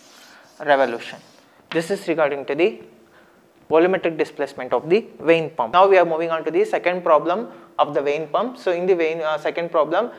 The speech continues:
your vane pump has a rotor diameter, that is D R, that will be is equal to sixty millimeter,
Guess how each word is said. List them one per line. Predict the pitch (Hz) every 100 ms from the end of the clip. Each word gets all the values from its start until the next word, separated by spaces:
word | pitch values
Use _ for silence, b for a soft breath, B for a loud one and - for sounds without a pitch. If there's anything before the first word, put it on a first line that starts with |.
| B -
your | 160
vane | 160 180
pump | 185 190 196
has | 156 165
a | 160
rotor | 147 165 170
diameter, | 156 147 143 127 120
that | 135 147
is | 147
D | 135 160 165
R, | 156 151 - - - _ B B B -
that | 156 156
will | 156
be | 151 151
is | 147
equal | 160 160 151
to | 180 208
sixty | - 196 - - 196
millimeter, | 180 156 147 139 160 240